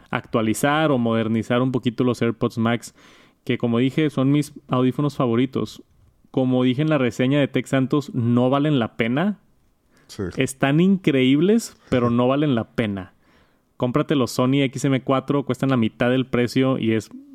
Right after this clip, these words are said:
Speaker 1: lo mismo, básicamente. Un poquito peor de materiales y un poquito peor de modo transparencia, pero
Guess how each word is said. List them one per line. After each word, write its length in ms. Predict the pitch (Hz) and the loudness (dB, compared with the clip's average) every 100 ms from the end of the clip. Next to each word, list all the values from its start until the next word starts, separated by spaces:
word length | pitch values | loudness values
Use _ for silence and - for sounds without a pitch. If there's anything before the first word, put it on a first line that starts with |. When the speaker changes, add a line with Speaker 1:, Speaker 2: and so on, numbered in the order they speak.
| 226 - - | -16 -8 -2
Speaker 1:
lo 160 | 123 | 0
mismo, 460 | 117 113 104 101 92 - | 2 0 0 -4 -6 -6
básicamente. 800 | 123 110 117 110 101 95 113 - - - - - | -4 -2 -4 -4 -6 -8 -10 -14 -20 -20 -16 -4
Un 60 | |
poquito 380 | 117 117 127 143 | -2 0 0 0
peor 200 | 135 123 | 0 2
de 60 | 127 | 2
materiales 640 | 131 127 117 113 120 123 | 0 0 -2 0 0 2
y 40 | 123 | 0
un 80 | 117 | 0
poquito 320 | 113 113 123 | -2 -2 -2
peor 200 | 123 117 | 0 0
de 40 | 120 | 0
modo 260 | 117 117 | 0 0
transparencia, 680 | 120 120 110 110 107 98 101 | 0 -2 -2 -4 -4 -4 -8
pero 480 | - 117 110 107 | -4 -2 -2 -2